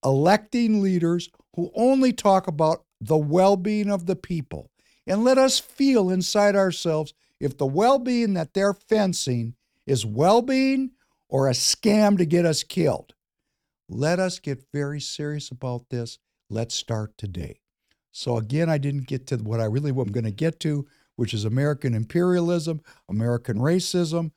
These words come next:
American manifest destiny. We're gonna get there. Come back next time to the Professor Penn Podcast. If you like this content, please share it with other people you know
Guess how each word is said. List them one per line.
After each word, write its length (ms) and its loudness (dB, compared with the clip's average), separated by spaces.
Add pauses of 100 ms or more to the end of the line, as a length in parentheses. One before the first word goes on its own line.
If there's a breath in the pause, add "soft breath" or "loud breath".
(280)
American 460 0
manifest 540 -2
destiny. 400 -2
We're 120 -2
gonna 220 -2
get 320 0
there. 260 -2 (120)
Come 180 -2
back 360 2
next 340 -6
time 400 -4 (320 loud breath)
to 80 -10
the 80 -4
Professor 480 -8
Penn 300 -8
Podcast. 600 -8 (380)
If 180 -12
you 60 -6
like 280 -6
this 180 -8
content, 560 -8 (120)
please 680 -2 (240)
share 420 -2
it 80 -6
with 160 -8
other 180 -2
people 340 -6
you 160 -4
know 340 -4